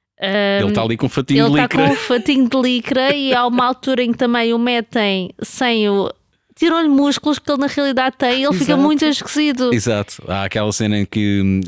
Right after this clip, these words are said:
Speaker 2: rejuvenescem atores para parecerem que são mais novos, aqui <laughs> fazem de mais magrinho. Fica,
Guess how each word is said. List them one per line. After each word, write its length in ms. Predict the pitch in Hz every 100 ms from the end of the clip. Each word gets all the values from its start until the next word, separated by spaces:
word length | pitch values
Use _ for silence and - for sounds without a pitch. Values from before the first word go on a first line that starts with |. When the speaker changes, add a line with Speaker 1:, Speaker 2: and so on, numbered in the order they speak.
| 104
Speaker 2:
rejuvenescem 920 | 110 107 117 104 113 104 - 104 95
atores 480 | 95 - 104 101 -
para 160 | -
parecerem 300 | 85 87 101
que 80 | 95
são 80 | 104
mais 180 | 98 95
novos, 260 | 101 104
aqui 240 | 107 - 120
<laughs> 160 | - -
fazem 240 | 127 127
de 100 | 123
mais 340 | 120 120 117 -
magrinho. 480 | 123 120 123 127 131 _ _ _ - 165 -
Fica, 280 | 180 170